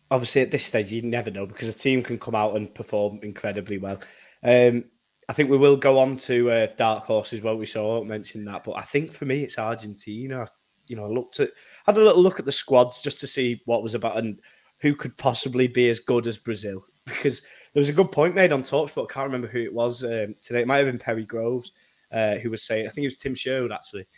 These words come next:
Um, Tim Sherwood said that, um, because the World Cup, it's happening as soon as, you know, the season stops, it's probably not gonna be on your preparation or anything like that. It's probably just gonna go on how good your team is,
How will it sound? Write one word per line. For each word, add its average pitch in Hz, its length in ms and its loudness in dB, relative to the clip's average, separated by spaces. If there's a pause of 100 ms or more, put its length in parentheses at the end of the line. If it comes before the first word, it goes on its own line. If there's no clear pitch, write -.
(280)
Um, 107 420 0
Tim 147 200 -4
Sherwood 131 400 2
said 117 240 -2
that, 110 160 -2
um, 104 340 -4 (920)
because 143 340 0
the 143 80 0
World 127 260 4
Cup, - 340 0
it's 120 160 -4
happening 117 500 -4 (120)
as 117 100 -8
soon 123 380 -2
as, 110 220 -10 (100)
you 127 100 -6
know, 107 100 -6
the 92 120 -10
season 113 340 -4
stops, - 600 -8 (680)
it's - 140 -10
probably 165 420 4
not 160 240 0
gonna 147 160 0
be 143 180 2
on 147 220 0
your 127 100 -4
preparation 120 680 -2
or 113 100 -4
anything 113 300 -8
like 113 100 -8
that. 117 140 -2
It's - 180 -14
probably 143 360 -2
just - 260 -8
gonna 127 160 -2
go 131 220 2
on 127 100 0
how 113 200 -4 (180)
good 110 200 -8
your 107 120 -14
team 117 340 -6
is, 107 200 -10